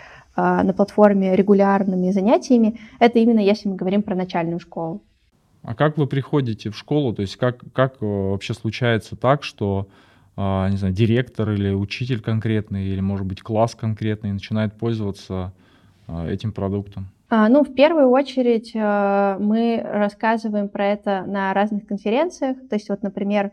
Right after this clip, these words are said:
Speaker 1: в августе проходят такие август-, августовки, их называют, э, в педагогическом сообществе. И мы стараемся на таких мероприятиях обязательно демонстрировать продукт,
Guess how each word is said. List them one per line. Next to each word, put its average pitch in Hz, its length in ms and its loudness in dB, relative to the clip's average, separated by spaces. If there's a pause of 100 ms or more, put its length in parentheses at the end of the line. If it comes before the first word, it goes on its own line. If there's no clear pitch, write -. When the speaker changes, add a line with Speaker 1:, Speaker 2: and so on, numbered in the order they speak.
(380)
Speaker 1:
в 196 60 0
августе 226 500 0
проходят 196 480 -2
такие 185 340 -4
август-, 214 440 -2 (580)
августовки, 208 680 -2
их 185 140 -6
называют, 180 580 -4
э, - 40 -16
в 175 400 -6
педагогическом 180 600 -6
сообществе. 180 640 -10 (340)
И 202 80 0
мы 220 140 6
стараемся 214 640 2
на 202 260 0
таких 202 340 -6
мероприятиях 214 600 -2
обязательно 202 500 -2
демонстрировать 190 720 -4
продукт, 208 380 -2